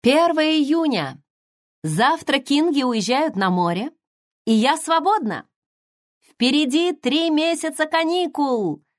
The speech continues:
воскликнула Мэг, вернувшись домой в один из жарких дней.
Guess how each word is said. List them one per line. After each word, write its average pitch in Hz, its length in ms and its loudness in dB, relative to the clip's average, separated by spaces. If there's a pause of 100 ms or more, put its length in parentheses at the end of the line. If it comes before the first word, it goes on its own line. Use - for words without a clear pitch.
(180)
воскликнула 151 720 -2
Мэг, 190 460 0 (360)
вернувшись 233 640 2
домой 190 580 0
в 233 80 0
один 254 300 2
из 214 160 -2
жарких 147 580 -4
дней. 113 300 -4